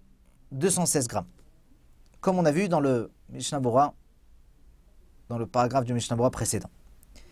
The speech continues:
Et dit le Mishnah Berurah, même si, en premier lieu, il a fait éventuellement la bénédiction de Borim Mezonot,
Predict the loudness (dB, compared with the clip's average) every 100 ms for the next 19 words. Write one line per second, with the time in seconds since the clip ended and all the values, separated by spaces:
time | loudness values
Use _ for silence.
0 | -20 -20 -20 -20 -20 -20 -20 -20 -20 -20
1 | -20 -6 2 4 6 6 6 6 6 6
2 | 6 6 6 4 4 6 6 4 -2 -12
3 | -2 2 2 4 4 6 6 6 6 6
4 | 6 4 4 4 4 4 4 4 2 0
5 | -2 0 2 2 2 2 2 2 2 2
6 | 0 -10